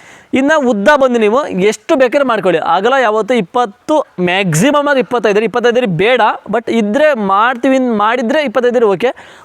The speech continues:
ಹೊಸ್ದಾಗಿ ಮಾಡೋರು ಹದಿನೈದರಿಂದ ಇಪ್ಪತ್ತು ಅಡಿ ಒಳಗೆ ಅಗಲ ಯಾವತ್ತು ಜಾಸ್ತಿ ಮಾಡಕ್ಕೆ ಹೋಗ್ಬೇಡಿ. ಉದ್ದ ಬೇಕಾದ್ರೆ ನಿಮ್ಮ ಕೆಪಾಸಿಟಿ, ನೀವು ಎಷ್ಟು ಪ್ರಮಾಣದ ಕೋಳಿ ಸಾಕ್ತೀರಾ,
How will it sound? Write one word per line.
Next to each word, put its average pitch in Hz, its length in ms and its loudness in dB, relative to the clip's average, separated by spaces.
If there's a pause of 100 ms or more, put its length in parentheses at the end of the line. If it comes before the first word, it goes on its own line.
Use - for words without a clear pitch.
ಹೊಸ್ದಾಗಿ 262 400 0
ಮಾಡೋರು 233 540 0
ಹದಿನೈದರಿಂದ 240 440 0
ಇಪ್ಪತ್ತು 233 380 -2
ಅಡಿ 269 140 0
ಒಳಗೆ 202 400 0
ಅಗಲ 214 300 0
ಯಾವತ್ತು 220 400 0
ಜಾಸ್ತಿ 190 240 -2
ಮಾಡಕ್ಕೆ 180 220 -2
ಹೋಗ್ಬೇಡಿ. 160 240 -2 (440)
ಉದ್ದ 208 320 0
ಬೇಕಾದ್ರೆ 262 320 0
ನಿಮ್ಮ 240 220 0
ಕೆಪಾಸಿಟಿ, 185 520 -2
ನೀವು 175 140 0
ಎಷ್ಟು 208 260 0
ಪ್ರಮಾಣದ 202 320 -2
ಕೋಳಿ 190 200 0
ಸಾಕ್ತೀರಾ, 170 420 -2